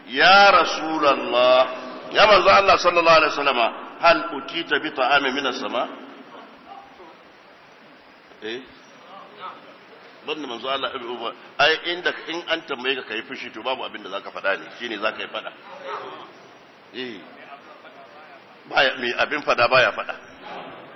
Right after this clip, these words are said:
Sai in baka da ka zo kana cewa kai ne, in an tambaye ka baka da abin sai ka je ka zazzaro idanu.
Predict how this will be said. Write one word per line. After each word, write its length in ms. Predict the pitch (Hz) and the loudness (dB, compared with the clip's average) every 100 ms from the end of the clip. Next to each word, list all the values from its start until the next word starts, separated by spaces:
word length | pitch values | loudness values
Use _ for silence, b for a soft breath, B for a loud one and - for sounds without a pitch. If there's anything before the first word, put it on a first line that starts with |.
| - - - - - - - - - | -20 -20 -20 -20 -20 -20 -20 -20 -12
Sai 240 | 143 147 147 | -2 -2 -2
in 140 | 151 | 0
baka 320 | 147 147 131 107 | 2 2 2 -6
da 100 | 107 | -6
ka 140 | 123 | -8
zo 160 | 131 131 | -6 -6
kana 260 | 135 120 | -4 -4
cewa 260 | 110 117 113 | -4 -4 -4
kai 200 | 123 127 | -4 -6
ne, 140 | 113 107 | -4 -8
in 200 | 127 143 | -4 -4
an 100 | 139 | -4
tambaye 320 | 123 117 123 | -8 -6 -8
ka 80 | 113 | -4
baka 260 | 120 127 113 | -4 -4 -4
da 80 | 107 | -8
abin 100 | 110 | -8
sai 100 | 113 113 | -12 -12
ka 100 | 104 - | -16 -16
je 160 | 110 120 - | -16 -16 -12
ka 80 | 104 | -12
zazzaro 420 | 117 117 131 131 | -8 2 2 2
idanu. 400 | 131 110 92 | -2 -4 -4